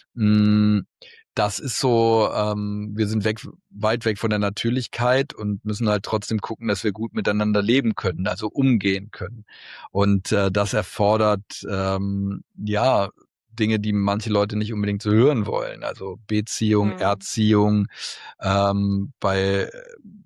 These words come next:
Speaker 1: auf den ersten Blick unnötigen Sachen sehr pingelig sein, äh, kleinschrittig trotzdem und fair, a-, altersgerecht, aufbauend,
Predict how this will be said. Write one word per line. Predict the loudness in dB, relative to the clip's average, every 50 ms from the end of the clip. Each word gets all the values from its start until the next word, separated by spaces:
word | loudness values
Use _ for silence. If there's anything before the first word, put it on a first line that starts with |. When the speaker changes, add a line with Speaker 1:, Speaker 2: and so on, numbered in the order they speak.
| _ _ -16 -12 -12
Speaker 1:
auf | -12 -12 -6
den | -4 -2
ersten | 0 0 0 0 0 0
Blick | 0 0 0 0
unnötigen | 0 0 2 4 4 4 4 2 2 2 2 2
Sachen | 2 0 0 0 0
sehr | 2 2 0
pingelig | 0 0 0 2 2 2 2 0 0 0 -2
sein, | -2 0 0 2 0 0 0 0 0 0 0 0 -2 -4 -6
äh, | -6 -2 0 2 2 2 2 0 0 -2 -4 -6
kleinschrittig | -2 0 0 0 0 -2 -2 -2 -2 -2 -2 -6 -10 -8
trotzdem | -6 -6 -6 -6 -6 -4 -2 0 0 0
und | -2 -4 -6
fair, | -8 -12 -6 -2 0 2 2 2 2 2 2 2 2 0 0 -2
a-, | -2 0 2 2 0
altersgerecht, | 0 0 0 0 0 -2 -4 -6 -6 -6 -2 -2 -2 -2 -4 -6 -4 0
aufbauend, | 0 0 0 -2 -2 _ 0 2 4 4 4 4 2 2